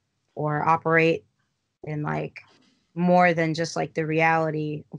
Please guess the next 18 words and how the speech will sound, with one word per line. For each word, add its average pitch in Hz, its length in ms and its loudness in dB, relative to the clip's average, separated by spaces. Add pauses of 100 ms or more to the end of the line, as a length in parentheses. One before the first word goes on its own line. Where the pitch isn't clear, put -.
feel 190 240 4
that 156 180 -2
different - 300 -6
energy 160 380 -2
amongst 156 380 -6
people. 165 560 -4 (540)
Um, 156 320 0
and 151 160 -2
I, 151 220 -4 (120)
I 175 160 6
got 196 220 4
away 170 260 2
from 160 240 -6
it 156 240 -8
for 165 160 -6
a 156 80 -2
while, 156 600 0 (100)
like, - 220 -12